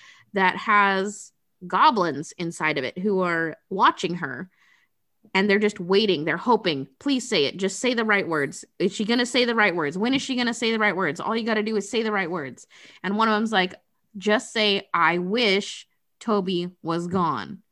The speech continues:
or wasn't here anymore.' Or, 'I wish you would just go away.'"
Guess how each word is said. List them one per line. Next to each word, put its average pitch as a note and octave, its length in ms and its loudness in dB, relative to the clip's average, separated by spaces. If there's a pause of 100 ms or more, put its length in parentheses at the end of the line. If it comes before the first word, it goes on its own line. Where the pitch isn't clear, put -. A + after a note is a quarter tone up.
(260)
or E3+ 140 -2
wasn't F3+ 320 0
here F3+ 180 0
anymore.' C#3 480 -8 (440)
Or, F3+ 100 0
'I E3+ 80 4
wish A3 320 2
you B3 80 -2
would A3 140 2
just G3+ 240 -2
go F#3+ 160 2
away.'" D3 420 -6